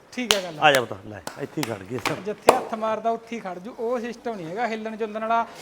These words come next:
Speaker 1: ਤੇ ਥੱਲੇ ਦੀ ਕਰਾ ਦੀ ਗੈਰੀ ਚੈੱਕ, ਥੱਲੇ ਦੀ ਆ ਗਈ ਝੋਟੀ ਸਾਫ਼।
Speaker 2: ਹਾਂ, ਥਣਾ ਦੀ ਗਾਰੰਟੀ ਐ,
Speaker 1: ਠੀਕ ਆ
Speaker 2: ਜਮਾਂ ਐ
Speaker 1: ਗੱਲ।
Speaker 2: ਨਾ।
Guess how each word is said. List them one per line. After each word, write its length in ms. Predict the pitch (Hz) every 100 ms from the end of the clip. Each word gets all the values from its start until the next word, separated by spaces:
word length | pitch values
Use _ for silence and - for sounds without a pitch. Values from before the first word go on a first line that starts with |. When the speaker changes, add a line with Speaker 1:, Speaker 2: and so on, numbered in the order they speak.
| -
Speaker 1:
ਤੇ 80 | 262
ਥੱਲੇ 340 | 262 262 247 262
ਦੀ 100 | 254
ਕਰਾ 200 | 220 160
ਦੀ 160 | 165
ਗੈਰੀ 160 | 185 208
ਚੈੱਕ, 240 | 220 214
ਥੱਲੇ 340 | 233 233 226 233
ਦੀ 100 | 233
ਆ 100 | 226
ਗਈ 100 | 226
ਝੋਟੀ 300 | 269 262 233
ਸਾਫ਼। 360 | - 196 185
Speaker 2:
ਹਾਂ, 160 | 123 233
ਥਣਾ 320 | 160 190 196
ਦੀ 160 | 196 175
ਗਾਰੰਟੀ 420 | 185 170 170 170
ਐ, 120 | 175
Speaker 1:
ਠੀਕ 80 | 139 -
ਆ 40 |
Speaker 2:
ਜਮਾਂ 260 | 127 143 165
ਐ 40 |
Speaker 1:
ਗੱਲ। 80 | 151
Speaker 2:
ਨਾ। 120 | 120